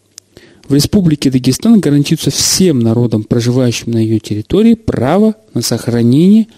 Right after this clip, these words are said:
родного языка, создание условий для его изучения и развития. У нас звонок. Алло. Алло.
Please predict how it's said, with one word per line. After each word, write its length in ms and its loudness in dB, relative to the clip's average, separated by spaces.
родного 540 -2
языка, 520 -2
создание 480 0
условий 440 2
для 220 -2
его 200 2
изучения 600 0
и 220 0
развития. 640 -4
У 80 -2
нас 140 0
звонок. 420 -2
Алло. 400 0
Алло. 380 0